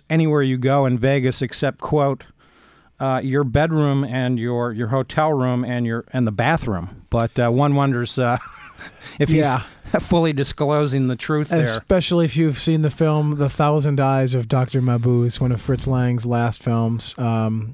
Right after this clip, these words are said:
Speaker 2: about a former Nazi embassy converted into a hotel.
Speaker 1: Yeah, and of course, this is part of the, shall we say, underreported story of how the Bush administration has systematically seized power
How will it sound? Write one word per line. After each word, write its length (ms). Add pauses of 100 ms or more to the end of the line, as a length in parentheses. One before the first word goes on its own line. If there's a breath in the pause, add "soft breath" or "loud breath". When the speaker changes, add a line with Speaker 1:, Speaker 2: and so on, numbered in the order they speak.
Speaker 2:
about 420 (100)
a 280
former 400
Nazi 440
embassy 400
converted 500
into 260
a 80
hotel. 640 (140)
Speaker 1:
Yeah, 480
and 160
of 100
course, 300
this 220
is 280
part 320
of 240
the, 360 (680 soft breath)
shall 200
we 120
say, 200
underreported 760
story 460
of 100
how 160
the 120
Bush 280
administration 760
has 260
systematically 880
seized 500
power 520